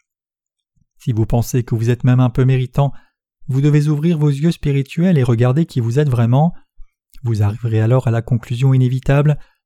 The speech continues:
que vous n'avez pas d'autre moyen d'être sauvé que de vous appuyer sur le Seigneur. Notre Dieu veut diffuser l'Évangile dans le monde entier.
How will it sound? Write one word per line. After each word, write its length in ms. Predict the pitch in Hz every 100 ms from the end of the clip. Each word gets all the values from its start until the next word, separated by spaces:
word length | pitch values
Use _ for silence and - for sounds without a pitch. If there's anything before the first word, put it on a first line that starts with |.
| -
que 100 | 143
vous 120 | 156
n'avez 220 | 156 165
pas 200 | 160 143
d'autre 300 | 170 175 -
moyen 320 | 147 131 151
d'être 300 | 175 127 -
sauvé 420 | 117 - 185 143 175
que 140 | 135
de 100 | 120
vous 240 | 110 117
appuyer 360 | 156 - 123 165
sur 200 | - 123
le 80 | 147
Seigneur. 640 | - 117 113 120 135 131 - - _ _ _ _ _ _ _ _ -
Notre 320 | 110 - 113
Dieu 200 | 101 113
veut 140 | 110 107
diffuser 400 | 107 - 110 113
l'Évangile 460 | 110 113 110 117
dans 100 | 113
le 80 | 110
monde 200 | 117 131
entier. 380 | 135 - 143